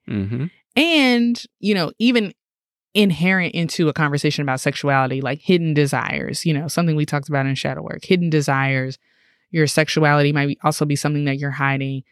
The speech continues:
Speaker 2: feeling guilt and shame around that. So that's something for you to unpack on your own time. Reversed,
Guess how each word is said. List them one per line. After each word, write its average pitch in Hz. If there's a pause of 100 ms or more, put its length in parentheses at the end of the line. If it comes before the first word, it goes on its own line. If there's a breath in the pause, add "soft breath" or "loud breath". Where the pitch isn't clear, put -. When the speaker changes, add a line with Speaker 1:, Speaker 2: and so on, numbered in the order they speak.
(260)
Speaker 2:
feeling 160
guilt 147
and 151
shame 139
around 135
that. 131
So 139 (1000)
that's 185
something 180
for 170
you 175
to 160
unpack 160
on 147
your 147
own 143
time. - (1200)
Reversed, 190